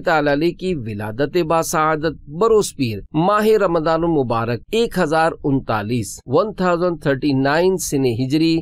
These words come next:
بمطابق اپریل سولہ سو تیس، سکسٹین تھرٹی سنِ عیسوی میں موضع آوان شور کوٹ ضلع جھنگ پنجاب پاکستان میں ہوئی۔ پیدائش سے پہلے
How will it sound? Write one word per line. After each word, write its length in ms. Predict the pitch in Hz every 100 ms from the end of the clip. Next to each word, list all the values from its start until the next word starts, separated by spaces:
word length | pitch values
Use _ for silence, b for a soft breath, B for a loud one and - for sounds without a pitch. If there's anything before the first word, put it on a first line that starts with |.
| -
بمطابق 920 | 123 196 214 - 151 135 151 - -
اپریل 480 | 143 151 190 180 180 180 -
سولہ 440 | - 220 220 208 208
سو 180 | 202
تیس، 500 | 190 - 151 107 - - - -
سکسٹین 640 | - 208 - 208 202 190
تھرٹی 520 | - 151 139 160 160
سنِ 320 | 151 - 165
عیسوی 540 | 208 - 131 - 143 135
میں 280 | 127 123 127
موضع 460 | 123 151 185 165 185 190 -
آوان 580 | 135 120 120 123 127 135 -
شور 420 | - 214 214 202
کوٹ 440 | - 156 151 139
ضلع 400 | 113 120 180 196
جھنگ 320 | 165 156 151
پنجاب 540 | 135 127 113 110 113 110 - -
پاکستان 720 | 160 156 151 - 120 107 107
میں 240 | 113 139
ہوئی۔ 540 | 139 156 131 117 131 92 - _ _ _
پیدائش 500 | 226 247 247 254 254
سے 220 | - 233 233
پہلے 680 | - 175 170 170 175 175